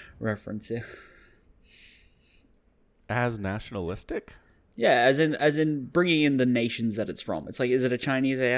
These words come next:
Speaker 1: I? I don't care. It's an A I. You know,
Speaker 2: Gotcha.
Speaker 1: we don't, we don't need to be calling it a Chinese A I.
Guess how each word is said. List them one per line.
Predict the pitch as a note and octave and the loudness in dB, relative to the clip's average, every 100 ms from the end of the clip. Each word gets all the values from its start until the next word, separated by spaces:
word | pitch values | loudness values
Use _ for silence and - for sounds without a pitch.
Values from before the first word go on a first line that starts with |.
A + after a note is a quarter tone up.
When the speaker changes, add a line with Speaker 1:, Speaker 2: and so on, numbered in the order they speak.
| C3+ | 0
Speaker 1:
I? | - | -2
I | |
don't | - - | -4 -8
care. | G#2 F2 | -8 -10
It's | F#2+ | -10
an | |
A | D#2 F2+ | -10 -10
I. | - - _ _ - _ _ _ _ _ - - - - - - - - _ | -14 -16 _ _ -20 _ _ _ _ _ -20 -20 -20 -20 -20 -20 -20 -20 _
You | B2+ | -2
know, | G2+ | 0
Speaker 2:
Gotcha. | G2+ | 0
Speaker 1:
we | A#2 | -2
don't, | A#2+ - - - | -2 -6 -14 -6
we | B2+ | 0
don't | B2+ | 2
need | A#2+ A2+ | 2 0
to | |
be | A#2 | -2
calling | - B2 G#2+ G#2 G2+ | -2 0 2 2 -2
it | - | -6
a | - | -10
Chinese | - A2 G2 G2+ - | -10 -8 -6 -6 -6
A | C#2+ C#2 | -6 -6
I. | - | -10